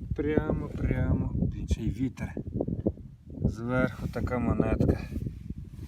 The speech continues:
Ну, судячи з усього, це, напевно, трієчка, якщо це монетка. Так, трієчка двадцять дев'ятого року. Прям, друзі, зверху, де нічого не було.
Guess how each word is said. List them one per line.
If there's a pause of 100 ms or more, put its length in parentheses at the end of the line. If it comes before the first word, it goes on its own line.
(460)
Ну,
судячи
з
усього,
це,
напевно, (1300)
трієчка,
якщо
це
монетка. (1600)
Так, (180)
трієчка (640)
двадцять
дев'ятого
року. (920)
Прям,
друзі,
зверху,
де
нічого (1120)
не
було.